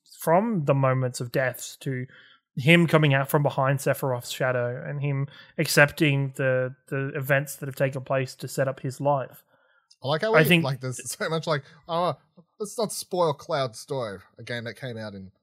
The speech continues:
Speaker 2: ninety-seven, I think. But it's all, it's 'cause of the
Speaker 1: Yeah,
Speaker 2: remake,
Speaker 1: ninety-seven.
Speaker 2: obviously. <laughs>
Speaker 1: But I think it's 'cause of the remake.
Speaker 2: Yeah.
Speaker 1: But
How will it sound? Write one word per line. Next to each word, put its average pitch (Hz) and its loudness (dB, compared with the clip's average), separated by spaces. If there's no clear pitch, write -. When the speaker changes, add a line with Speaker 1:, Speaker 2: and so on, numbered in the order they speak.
Speaker 2:
ninety-seven, 123 -6
I 90 -14
think. 98 -16
But 127 -4
it's 147 0
all, 165 4
it's 139 -2
'cause 147 -4
of 165 4
the 175 8
Speaker 1:
Yeah, 147 8
Speaker 2:
remake, 117 -4
Speaker 1:
ninety-seven. 151 2
Speaker 2:
obviously. 220 2
<laughs> 220 6
Speaker 1:
But 349 10
I 311 10
think 339 -2
it's 254 -4
'cause 294 4
of 208 2
the 160 10
remake. 123 0
Speaker 2:
Yeah. - -20
Speaker 1:
But 208 8